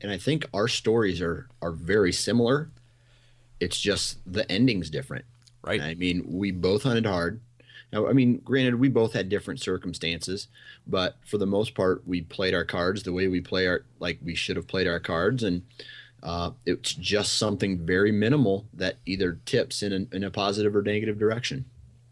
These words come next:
Speaker 2: Absolutely. And I, I guess that that's what brings me to the fact that it's just, like, a matter of just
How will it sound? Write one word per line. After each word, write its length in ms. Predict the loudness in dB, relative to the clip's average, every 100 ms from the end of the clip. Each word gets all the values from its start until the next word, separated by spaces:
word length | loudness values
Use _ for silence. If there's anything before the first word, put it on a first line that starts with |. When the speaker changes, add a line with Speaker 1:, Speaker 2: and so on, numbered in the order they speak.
| _ -10
Speaker 2:
Absolutely. 560 | -8 -6 -6 -4 -6 -10 _ _ _ -6
And 100 | -4
I, 220 | -4 -8 -12 _ -20 _ -8
I 80 | -2
guess 260 | 0 0
that 200 | -4 -6 -8 -16
that's 460 | -2 0 0 -2
what 140 | -6 -2
brings 260 | -2 -2
me 100 | -4
to 120 | -6 -6
the 80 |
fact 340 | -4 -4 -4 -4
that 160 | -6
it's 140 | -6 -6
just, 320 | -4 -4 -2
like, 140 | -4
a 80 | -4
matter 420 | -4 -2 -2 -2
of 340 | -4 -6 -12 -20 _ _ _ -20 -20 -20 _ _ _ -20 _ _
just 440 | -2 2 2 0